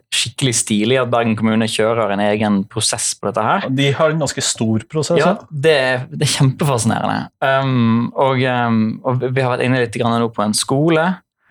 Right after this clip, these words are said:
Speaker 1: ehm, og der de, der de gjør en, en skikkelig interessant jobb, altså, med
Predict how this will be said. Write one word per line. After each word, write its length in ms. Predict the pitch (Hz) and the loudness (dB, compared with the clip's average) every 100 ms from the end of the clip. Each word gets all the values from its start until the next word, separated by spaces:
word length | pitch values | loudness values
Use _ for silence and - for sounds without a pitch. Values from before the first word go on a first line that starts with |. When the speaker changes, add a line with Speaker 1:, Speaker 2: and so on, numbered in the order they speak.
| _ _ _ 120 | _ _ _ -4
Speaker 1:
ehm, 420 | 113 117 117 - | -2 0 0 0
og 80 | 139 | 0
der 120 | 160 | 0
de, 200 | 143 131 | 0 -2
der 180 | 151 143 | -2 -2
de 120 | 135 | 0
gjør 340 | 160 131 104 | 2 2 2
en, 180 | 104 104 - | 0 0 0
en 100 | 123 | 0
skikkelig 680 | - - - 131 - 214 123 | -2 -4 -2 -2 0 2 2
interessant 640 | 117 - - - 160 208 | 0 -2 -2 -2 0 2
jobb, 220 | 208 233 | 2 2
altså, 360 | 247 127 113 113 - | 2 2 0 -4 -2
med 380 | 156 151 139 | 2 2 0